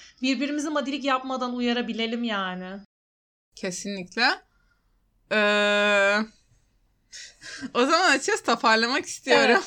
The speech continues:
Speaker 1: Evet.
Speaker 2: <laughs> Bugün ilk defa bir saat olmayan bir bölüm bitirmek istiyoruz bugün artık.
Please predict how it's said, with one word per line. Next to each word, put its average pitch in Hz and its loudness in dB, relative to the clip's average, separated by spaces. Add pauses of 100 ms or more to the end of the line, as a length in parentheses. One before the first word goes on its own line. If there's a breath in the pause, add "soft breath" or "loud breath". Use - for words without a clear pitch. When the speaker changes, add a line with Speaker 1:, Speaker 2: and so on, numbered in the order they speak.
Speaker 1:
Evet. - -2 (100)
Speaker 2:
<laughs> 311 -16 (100)
Bugün 254 0
ilk 269 -4
defa 277 4
bir 269 0
saat 254 2
olmayan 240 4
bir 233 0
bölüm 233 4
bitirmek 240 0
istiyoruz 240 0
bugün 220 -2
artık. 233 -2